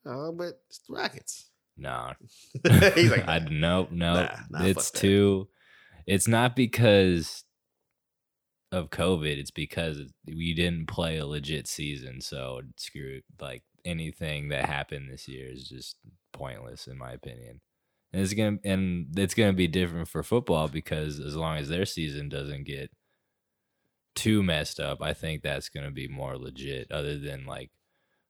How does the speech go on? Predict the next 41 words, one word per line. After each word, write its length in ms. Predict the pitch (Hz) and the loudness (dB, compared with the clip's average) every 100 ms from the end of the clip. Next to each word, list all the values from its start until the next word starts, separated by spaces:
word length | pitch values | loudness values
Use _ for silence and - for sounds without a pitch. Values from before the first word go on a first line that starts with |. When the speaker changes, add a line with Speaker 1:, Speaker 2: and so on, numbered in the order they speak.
| _ | _
Speaker 2:
let's 180 | 87 87 | -6 -4
play 260 | - 95 82 | 0 2 4
half 380 | 82 80 78 - | 4 2 0 -8
the 100 | 78 | -10
season 500 | - 78 69 71 69 | -6 -4 -4 -6 -8
and 160 | 69 | -10
then 120 | 71 67 | -10 -10
stop 480 | - 69 67 67 | -6 -4 -2 -6
and 140 | 71 67 | -10 -14
then 140 | 67 | -14
pick 300 | 71 76 - | -12 -12 -10
up 200 | 71 69 | -14 -12
randomly. 800 | 67 65 65 65 67 65 65 69 - | -14 -14 -14 -16 -16 -16 -16 -16 -6
You 140 | 87 | -4
see 160 | 87 95 | 0 2
what 80 | |
I'm 120 | 92 82 | 2 -2
saying? 420 | 92 87 85 82 | -2 -2 -2 -2
It's 160 | 87 | 0
Speaker 1:
Yeah, 60 | 101 | 2
Speaker 2:
kind, 240 | 98 95 - - | 4 2 -4 -10
Speaker 1:
yeah. 180 | 90 87 | -8 2
Speaker 2:
it's 220 | 113 117 | 2 2
not 260 | 127 127 147 | 2 4 4
that 160 | 123 107 | 6 6
it's, 220 | 95 - - | 4 -2 -2
it's 220 | 95 - | -2 0
a 80 | 87 | -4
bad 460 | 67 76 76 87 - | -2 0 0 -2 -2
thing. 260 | 98 95 | -2 -2
It's 220 | 85 80 - | -2 -6 -8
just 380 | 82 80 - | -6 -4 -4
like, 420 | 80 73 69 - - | -4 -6 -8 -16 -14
hey, 560 | - 82 73 69 64 _ _ _ | 0 0 0 -4 -12 _ _ _
this 300 | 80 80 80 90 | -8 -4 -4 -4
wasn't 400 | 82 78 78 57 | -4 -4 -8 -10
a, 240 | 65 71 | -12 -12
like, 220 | 67 67 | -12 -14
a 60 | 71 | -14
legit 460 | 65 65 - - - | -16 -18 -18 -20 -20
season. 440 | - - - - | -20 -20 -20 -20